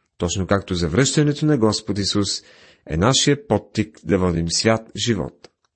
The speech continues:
Блажен оня човек, който прави това, и оня човешки син, който се държи за него,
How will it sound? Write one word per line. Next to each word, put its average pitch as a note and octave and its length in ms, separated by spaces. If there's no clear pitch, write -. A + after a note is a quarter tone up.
Блажен D#3 420
оня G3 240
човек, A#2 380
който A#2+ 380
прави C#3 320
това, D#2+ 300
и G#2 400
оня D#3+ 220
човешки A#2 460
син, C3 300
който G#2 340
се G2+ 160
държи G2+ 340
за C#3 160
него, G2+ 400